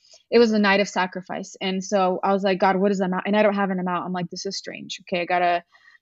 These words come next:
gotta, what's going on? Like, you know, figure this out." And then I get the understanding that Vlad ne-, Vlad wants, or God wants Vlad's, um,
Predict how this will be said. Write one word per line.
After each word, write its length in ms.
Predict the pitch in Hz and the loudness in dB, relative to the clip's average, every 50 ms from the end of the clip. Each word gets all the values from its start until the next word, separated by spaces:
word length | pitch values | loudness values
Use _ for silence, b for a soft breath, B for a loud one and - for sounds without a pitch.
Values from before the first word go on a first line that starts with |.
| _ 190 | _ 2
gotta, 380 | 196 185 185 180 165 131 101 | 4 6 6 6 4 2 0
what's 240 | 147 190 196 190 190 | 0 0 0 0 0
going 260 | - 208 202 202 190 | -2 -2 0 0 0
on? 260 | 190 185 185 185 185 | 0 0 0 0 0
Like, 240 | 175 175 165 - - - | -2 -2 -2 -4 -6 -8
you 160 | - - 190 180 | -6 -4 -2 -2
know, 120 | 175 175 | -2 -2
figure 280 | - - 202 180 202 208 | -2 0 0 2 2 2
this 200 | 208 220 - - | 0 -2 -2 0
out." 280 | 190 175 180 180 190 202 - _ b b b b b b b b _ 214 | 2 4 4 4 2 0 -4 _ b b b b b b b b _ 2
And 140 | 208 208 208 | 4 4 6
then 120 | 208 208 | 6 6
I 100 | 214 208 | 6 4
get 240 | 190 208 214 208 208 | 6 4 4 4 4
the 80 | 220 208 | 2 0
understanding 640 | 196 196 208 196 - - 214 214 226 254 240 214 | 2 0 -2 -4 -4 -4 -4 -2 -2 0 0 0
that 180 | 190 180 - 196 | 0 -2 -4 -4
Vlad 340 | 185 196 196 196 220 226 | -2 0 2 2 2 2
ne-, 200 | 220 214 196 - - 196 | 2 -2 -2 -4 -8 -8
Vlad 400 | 175 196 214 208 208 226 247 240 | -2 2 4 6 6 6 6 4
wants, 560 | 214 214 208 196 190 190 185 190 - - - - - | 2 0 0 -2 -2 -4 -6 -8 -12 -18 -8 -2 0
or 100 | 202 190 | 0 0
God 440 | 185 180 214 202 214 247 277 269 214 | 2 2 2 2 4 4 2 2 0
wants 340 | 208 196 190 190 185 - 190 | -2 -4 -6 -6 -8 -10 -12
Vlad's, 760 | 170 180 190 196 196 196 202 208 185 175 - - - - - _ _ _ _ _ _ _ _ _ - | -10 -6 -2 2 4 4 4 4 2 -4 -8 -14 -18 -20 -20 _ _ _ _ _ _ _ _ _ -4
um, 680 | 196 196 190 185 185 180 180 180 180 180 - 208 214 | -2 0 2 2 2 0 0 -2 -6 -8 -10 -12 -12